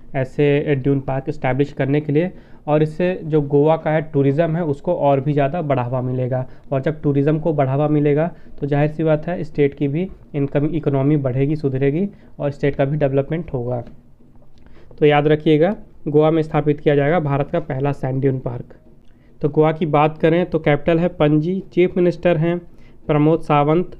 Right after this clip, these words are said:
और गवर्नर हैं भगत सिंह कोश्यारी। और actually में ये महाराष्ट्र के गवर्नर हैं भगत सिंह कोश्यारी जी, और इन्हें गोवा के गवर्नर का अतिरिक्त charge दिया गया है। और World Bank की बात करें तो इसकी स्थापना हुई थी उन्नीस सौ चौवालीस में। इसका headquarter है Washington डीसी, यूएसए में।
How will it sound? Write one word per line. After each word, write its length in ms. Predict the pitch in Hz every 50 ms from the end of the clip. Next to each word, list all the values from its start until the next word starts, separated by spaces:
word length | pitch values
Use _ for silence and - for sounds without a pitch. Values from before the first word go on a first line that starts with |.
| - -
और 140 | 165 147 143
गवर्नर 520 | 139 151 139 143 147 143 156 165 170 170
हैं 160 | 180 196 170 147
भगत 220 | 139 139 139 143
सिंह 240 | 139 - 156 156 151
कोश्यारी। 580 | 156 156 143 143 - 147 143 143 147 165 202 - - - - - - - - - - - -
और 200 | 147 147 143 143
actually 240 | 135 - - 156 165
में 120 | 170 175 175
ये 80 | 175
महाराष्ट्र 460 | 165 156 143 143 143 147 143 139 - -
के 120 | 175 165
गवर्नर 460 | 151 147 143 139 147 143 151 151 147
हैं 120 | 156 170 147
भगत 220 | 143 139 143 139
सिंह 160 | - 151 143
कोश्यारी 380 | 143 151 139 - 147 139 139 139
जी, 200 | 135 147 175 190 - - - - - - - - - - -
और 100 | 156 151
इन्हें 220 | 156 156 180 170 151
गोवा 200 | 151 151 156 151
के 140 | 156 160
गवर्नर 400 | 143 151 147 147 147 147 151 143
का 120 | 147 185 190
अतिरिक्त 440 | 180 160 143 151 147 143 143 - 147
charge 260 | - 156 165 175 160
दिया 260 | 135 143 139 135 131
गया 160 | 131 131 131
है। 180 | 123 131 127 127 - - - - - - - - - - -
और 100 | 151 135
World 200 | 135 151 170 175
Bank 200 | 170 175 170 170
की 100 | 160 185
बात 280 | 160 160 156 160 156 -
करें 200 | - 170 170 175
तो 100 | 175 175
इसकी 200 | 156 - 175 160
स्थापना 360 | 160 - 156 151 156 165 165
हुई 160 | 156 165 165
थी 140 | 160 - 175
उन्नीस 240 | 160 151 156 151 151
सौ 80 | 170 156
चौवालीस 540 | 160 - 151 143 143 143 151 151 151 -
में। 120 | 160 170 175 - - - - - - - - -
इसका 200 | 151 - - 160
headquarter 460 | 131 147 151 - - 170 165 175 175 160
है 140 | 180 185
Washington 540 | 175 151 147 135 - 151 156 147 156 151 147
डीसी, 360 | 143 147 143 - 165 160 156
यूएसए 380 | 143 143 143 139 135 - 160 156
में। 180 | 160 170 196